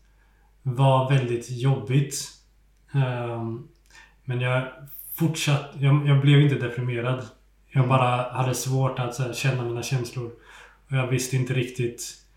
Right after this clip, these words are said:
Speaker 1: så här, vem, vem, <laughs> vad är livet? Jag blev
Speaker 2: Mm.
Speaker 1: väldigt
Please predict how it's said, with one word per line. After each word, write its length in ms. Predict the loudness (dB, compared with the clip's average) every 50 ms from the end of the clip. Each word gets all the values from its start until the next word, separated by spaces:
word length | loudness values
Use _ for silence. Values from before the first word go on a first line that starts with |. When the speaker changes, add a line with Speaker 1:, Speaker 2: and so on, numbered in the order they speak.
| _ _ _ _ _ _ _ _ _
Speaker 1:
så 160 | -12 -6 -6 -6
här, 60 | -6 -6
vem, 640 | -4 0 2 4 4 4 4 2 2 0 -2 -2 0
vem, 600 | 0 2 2 2 0 -2 -4 -4 -2 0 0 2 2 2 0 0 -2
<laughs> 240 | -6 -10 -12 -12 _
vad 220 | -2 2 4 6 6
är 140 | 6 4 2
livet? 380 | 0 0 0 0 -2 -2 -4 -12 -16 -18 _
Jag 100 | 0 2
blev 160 | 4 4 4 4 2
Speaker 2:
Mm. 60 | 2
Speaker 1:
väldigt 580 | 2 2 0 -2 -4 -4 -6 -8 -8 -8 -12